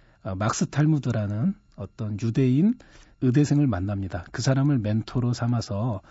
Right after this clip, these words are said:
인문고전 독서를 열두 살 때 시작을 하게 되었습니다. 그때 아인슈타인은 칸트의 순수이성 비판을 처음으로 만났는데요.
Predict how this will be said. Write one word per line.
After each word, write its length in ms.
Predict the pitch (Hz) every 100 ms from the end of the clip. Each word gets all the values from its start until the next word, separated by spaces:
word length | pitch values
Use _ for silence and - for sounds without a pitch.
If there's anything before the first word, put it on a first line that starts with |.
| - -
인문고전 540 | 117 131 131 127 123
독서를 460 | 107 98 117 123 117
열두 300 | 104 - 110
살 160 | 110
때 120 | -
시작을 380 | 117 - 127 117
하게 220 | 107 123
되었습니다. 640 | 123 95 90 - 92 87 95 - - - -
그때 240 | 127 -
아인슈타인은 760 | 175 127 - 131 127 135 143 104
칸트의 720 | - 156 160 160 170 143 165 - -
순수이성 680 | - 185 180 180 147 147
비판을 420 | 120 110 110 117 120
처음으로 400 | - 165 160 143
만났는데요. 720 | 98 95 95 92 98 143